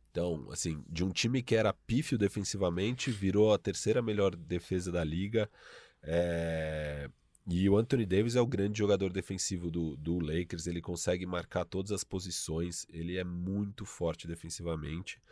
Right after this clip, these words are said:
Eu gosto do caso dele.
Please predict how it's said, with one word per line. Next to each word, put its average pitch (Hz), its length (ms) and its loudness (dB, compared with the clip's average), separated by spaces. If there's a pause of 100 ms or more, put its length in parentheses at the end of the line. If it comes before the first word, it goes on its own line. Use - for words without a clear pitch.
(640)
Eu 101 200 6
gosto 104 380 4
do 107 120 -2
caso 101 340 0
dele. 78 420 0